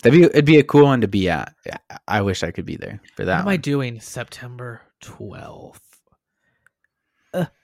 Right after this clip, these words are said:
Speaker 2: actually, I might be. What am I doing? I feel like I might be on vacation. Oh, God, I gotta really, I gotta,
Speaker 1: We're gonna
Speaker 2: oh,
Speaker 1: be,
Speaker 2: no.
Speaker 1: we're gonna be in
Speaker 2: Oh, no.
Speaker 1: Indiana the literal week before that, which is super obnoxious.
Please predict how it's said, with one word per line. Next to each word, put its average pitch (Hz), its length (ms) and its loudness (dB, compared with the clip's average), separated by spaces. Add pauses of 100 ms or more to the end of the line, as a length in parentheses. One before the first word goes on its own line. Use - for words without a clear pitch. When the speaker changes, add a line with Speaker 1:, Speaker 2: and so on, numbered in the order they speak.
(380)
Speaker 2:
actually, 151 220 -12
I 120 40 -8
might 123 200 -12
be. 104 280 -16 (380)
What 196 140 -4
am 165 160 -4
I 139 80 -6
doing? 113 360 -8
I - 20 -18
feel 180 160 0
like 208 100 2
I 190 60 2
might 151 160 0
be 139 80 -2
on 127 100 -4
vacation. 117 540 -8 (400)
Oh, 113 100 -8
God, 104 180 -8
I 104 60 -10
gotta 104 180 -8
really, 98 320 -10 (160)
I 123 60 -12
gotta, 107 320 -8 (200)
Speaker 1:
We're 123 200 4
gonna 151 200 2
Speaker 2:
oh, - 20 -2
Speaker 1:
be, 131 80 2 (220)
Speaker 2:
no. - 20 -6 (600)
Speaker 1:
we're 131 120 2
gonna 156 120 4
be 147 120 4
in 123 60 2
Speaker 2:
Oh, - 20 -2
no. 117 60 0
Speaker 1:
Indiana 113 540 0 (180)
the 107 220 2
literal 110 540 4
week 101 320 -2
before 90 380 -6
that, 62 260 -8
which - 160 -14
is 92 100 -10
super - 360 -6
obnoxious. 131 680 -12